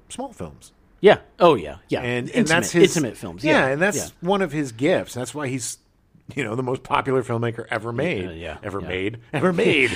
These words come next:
Speaker 2: <laughs> Created in a lab.
Speaker 1: But, uh, but unfortunately, Rambo just stepped on itself over and over
Speaker 2: Yeah,
Speaker 1: again
Speaker 2: yeah.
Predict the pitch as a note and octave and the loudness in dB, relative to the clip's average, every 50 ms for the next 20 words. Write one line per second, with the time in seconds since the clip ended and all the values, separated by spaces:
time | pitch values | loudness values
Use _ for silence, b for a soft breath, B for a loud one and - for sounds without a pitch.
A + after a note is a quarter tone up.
0 | - - - A3+ - - - D#3+ E3 F3+ A#3 D4+ F#4 F#4 F4+ F4 C#4+ - - A#2+ | -4 0 2 2 2 4 4 4 6 6 6 6 6 6 6 8 6 6 4 2
1 | A#2+ A2+ A2+ B2 A#2 - - C#3+ D3 D3 C#3+ C#3+ C#3+ C3+ B2+ B2 A#2+ A#2 A2 G#2+ | 0 -2 -2 -4 -6 -2 4 6 6 8 8 8 8 8 8 8 6 4 4 0
2 | G#2 - - - - - - - - F3 F#3 F3+ E3+ - - A3 B3 C4 - - | -2 -8 -12 -18 -20 -20 -4 2 4 6 6 6 4 4 4 4 4 4 4 2
3 | E3 D3+ C#3 B2+ A#2 A2 G#2+ G#2+ G#2+ A2 A2+ A#2 - _ _ _ _ _ _ _ | 0 2 2 2 2 2 2 2 0 0 -2 -6 -10 _ _ _ _ _ _ _
4 | _ _ _ _ _ _ _ _ _ _ - D3+ D#3 E3 F#3 A3 G#3 D#3+ C3 A#2 | _ _ _ _ _ _ _ _ _ _ -6 -2 2 4 4 4 4 4 4 4
5 | A2+ A2 G#2+ G#2 G#2+ A2 - - - - _ _ _ _ - - _ _ - - | 6 4 4 2 0 -2 -6 -14 -20 -20 _ _ _ _ -20 -20 _ _ -10 -4
6 | - F#3 F#3 E3 D#3 C#3 A#2+ - - - - - - - - - D3 A#2+ - - | 0 2 2 2 2 0 -2 -4 -10 -12 -14 -12 -12 -8 -4 -2 -2 -2 -2 -2
7 | A#2+ A2+ A2 A2+ - - A#2 G2+ F#2 - - - G#2+ G2+ G2 G#2 G2+ G#2 G2+ G2+ | -4 -4 -4 -6 -8 -4 -4 -4 -4 -4 -4 -4 -4 -4 -4 -4 -4 -4 -4 -2
8 | G2 G2+ G2 - - F#2+ F#2 F2+ F2+ F2+ F2+ C#2 - | -2 -2 -2 -2 -4 -6 -6 -6 -6 -6 -8 -8 -10